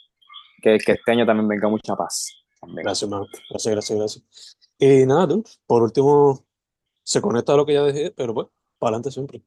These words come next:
Speaker 2: pa'lante siempre.
Speaker 1: Dale, dale,
Speaker 2: Ya.
Speaker 1: muchas gracias, gracias.
Speaker 2: Gracias,
Speaker 1: Gracias a
Speaker 2: man.
Speaker 1: ustedes que están escuchando esto, por apoyarme y por apoyar a Fen también, y apoyar al arte local boricua,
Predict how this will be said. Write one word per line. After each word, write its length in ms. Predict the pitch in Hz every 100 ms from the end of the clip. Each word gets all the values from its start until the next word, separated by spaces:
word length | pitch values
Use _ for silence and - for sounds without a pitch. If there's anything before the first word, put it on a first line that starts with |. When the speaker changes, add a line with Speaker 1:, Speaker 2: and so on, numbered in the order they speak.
| _
Speaker 2:
pa'lante 300 | 117 107 110
siempre. 320 | 117 123 127 110 _ _
Speaker 1:
Dale, 420 | - - 87 87 - - - -
dale, 160 | 87 87
Speaker 2:
Ya. 40 |
Speaker 1:
muchas 280 | 87 - 90
gracias, 320 | 90 87 90
gracias. 400 | 85 87 - 87 - _ _ _ 113
Speaker 2:
Gracias, 200 | 98 90
Speaker 1:
Gracias 60 |
a 60 | 104
Speaker 2:
man. 80 | 101
Speaker 1:
ustedes 340 | 101 101 101
que 100 | - 98
están 260 | - 98
escuchando 580 | 98 - 98 98 98 95
esto, 400 | 98 - 92 87
por 220 | 90 87
apoyarme 680 | 90 92 90 95 92 87 85
y 60 | 82
por 160 | 90
apoyar 320 | 87 87 87
a 60 | 95
Fen 240 | - 98 92 87
también, 340 | - 92 95 92
y 200 | 90 92
apoyar 320 | 90 92 90
al 100 | 95 98
arte 140 | 104
local 320 | 95 95 95 92 90
boricua, 440 | 92 95 - 90